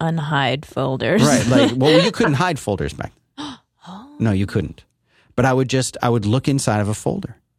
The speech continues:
Speaker 2: What is in there? We called them directories. And I would, "What is in there? What does this file do? What if I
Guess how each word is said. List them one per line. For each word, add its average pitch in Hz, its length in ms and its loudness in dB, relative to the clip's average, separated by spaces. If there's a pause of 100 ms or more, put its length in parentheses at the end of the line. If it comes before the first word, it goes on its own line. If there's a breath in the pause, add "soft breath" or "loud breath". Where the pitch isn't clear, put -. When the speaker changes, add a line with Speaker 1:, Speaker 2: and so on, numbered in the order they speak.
(440)
Speaker 2:
What 117 160 0
is 127 160 0
in 147 80 0
there? 127 100 0
We 98 120 0
called 101 200 -2
them 95 140 0
directories. - 720 -6 (760)
And 123 140 2
I 117 60 2
would, 120 240 -2
"What 107 160 0
is 170 180 -2
in 85 120 -4
there? - 180 -14 (640)
What 117 140 2
does 127 180 0
this 147 160 -2
file 110 220 0
do? 92 120 2
What 101 220 0
if 131 120 -2
I 123 300 0